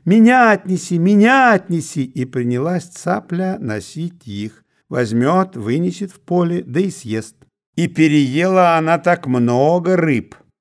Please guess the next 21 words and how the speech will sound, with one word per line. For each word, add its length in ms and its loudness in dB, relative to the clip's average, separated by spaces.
Жил 380 2
в 140 -8
пруду 400 -4
старый 580 0
рак. 540 -2
Как 200 -4
стала 380 -2
цапля 460 -4
выносить 500 -8
рыбу, 640 -6
он 180 -4
смекнул 720 -4
дело 500 -4
и 240 -10
говорит: 720 -8
"Ну, 300 -6
теперь 520 -8
цапля 560 -6
и 220 -8
меня 480 -4
снеси 720 -10